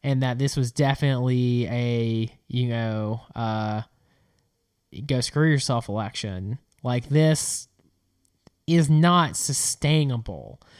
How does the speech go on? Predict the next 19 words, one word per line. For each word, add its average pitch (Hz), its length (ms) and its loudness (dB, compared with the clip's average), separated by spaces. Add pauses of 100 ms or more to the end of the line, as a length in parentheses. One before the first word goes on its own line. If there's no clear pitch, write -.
(140)
'Cause 170 140 0
that's 214 240 2
the 196 80 -2
thing 170 400 0
too 220 540 4
that 143 180 0
I 139 100 0
feel 170 300 0
like, 139 480 -2 (1700)
uh, 123 480 -2 (120)
not 151 220 0
to 143 60 -10
get 131 160 -2
ahead 196 260 0
of 185 60 2
ourselves, 123 540 -2
<laughs> - 0 -
but, 156 140 0
like, 143 360 0